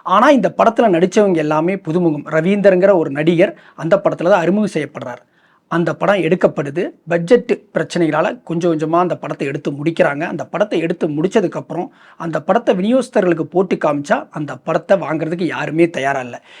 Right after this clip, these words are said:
இப்படி மிகப்பெரிய போராட்டத்துக்கு பிறகு அந்த படம் ரிலீஸ் ஆகுது. அறிமுக இயக்குனர், அறிமுக நடிகர்கள், அதனால இந்த படம் சரியா கவனிக்கப்படல. கிட்டத்தட்ட அந்த படத்தை ஒரு நாள், ரெண்டு நாள்ல போட்ட எல்லா தியேட்டர்லயும்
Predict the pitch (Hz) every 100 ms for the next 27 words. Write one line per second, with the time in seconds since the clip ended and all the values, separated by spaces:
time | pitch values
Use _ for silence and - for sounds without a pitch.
0 | - 202 - 202 175 175 247 - 262 294
1 | 339 - 202 220 220 170 156 151 170 180
2 | 180 277 - _ _ 160 156 131 160 175
3 | 151 156 180 151 120 113 - _ _ 156
4 | 180 190 165 156 151 143 - - _ _
5 | _ _ - 156 196 196 170 147 160 147
6 | 135 - _ _ 175 190 233 196 156 185
7 | 190 165 170 165 143 175 180 - 131 131
8 | 185 - _ _ _ _ _ - 202 190
9 | 214 320 311 214 - 190 202 233 277 -
10 | 185 202 214 233 185 175 190 185 240 254
11 | 202 220 214 175 214 247 208 185 196 269